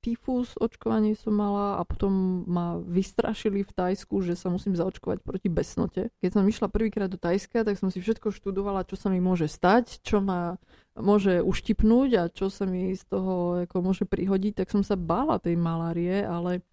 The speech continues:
a, potom som si začala tak hovoriť, že však budem v meste, tam sa mi nič nestane, respektíve tá šanca je menšia a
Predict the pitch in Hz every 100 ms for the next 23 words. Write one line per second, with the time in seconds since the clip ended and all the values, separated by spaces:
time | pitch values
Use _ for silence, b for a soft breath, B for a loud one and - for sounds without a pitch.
0 | _ - 190 185 180 - 233 262 247 226
1 | 214 - 202 185 180 170 170 - 190 180
2 | 175 175 170 175 185 175 170 175 - -
3 | _ _ - 180 165 190 196 - _ _
4 | _ - 156 151 - - - 196 233 311
5 | _ _ - 170 180 175 175 170 170 165
6 | - 180 180 208 208 190 - 208 202 180
7 | 170 - 175 214 202 180 165 156 170 -
8 | 202 208 226 - _ _ _ _ -